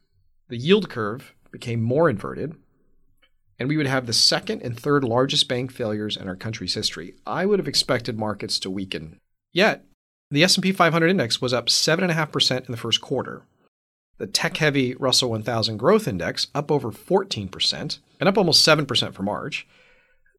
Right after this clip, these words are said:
The shift came in the Russell two thousand Value Index, which consists of more traditional businesses. That was down seven percent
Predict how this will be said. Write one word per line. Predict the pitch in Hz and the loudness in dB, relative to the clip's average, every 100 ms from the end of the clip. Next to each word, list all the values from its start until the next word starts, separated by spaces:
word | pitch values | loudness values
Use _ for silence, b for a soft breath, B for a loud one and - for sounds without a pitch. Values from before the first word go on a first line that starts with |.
| - | -2
The | 135 | 2
shift | - 220 220 | 6 4 4
came | 175 156 | 2 2
in | |
the | 131 | 2
Russell | 127 123 139 | 2 2 0
two | 143 | -2
thousand | 127 113 110 | 0 0 0
Value | 110 110 92 | 0 0 -2
Index, | 78 92 - | -8 -8 -6
which | 123 - - | -2 -2 -2
consists | 123 - 160 - | -2 -2 0 -2
of | 127 | -2
more | 120 113 | -2 -4
traditional | - 120 - 87 | -2 -4 -4 -6
businesses. | 80 - - 95 - _ _ _ _ _ - | -8 -8 -8 -8 -12 _ _ _ _ _ -4
That | 151 | -2
was | 240 220 | 0 0
down | 147 135 131 | 2 2 2
seven | - - 135 180 | 2 2 2 2
percent | 170 151 - 135 127 | -2 0 0 0 -4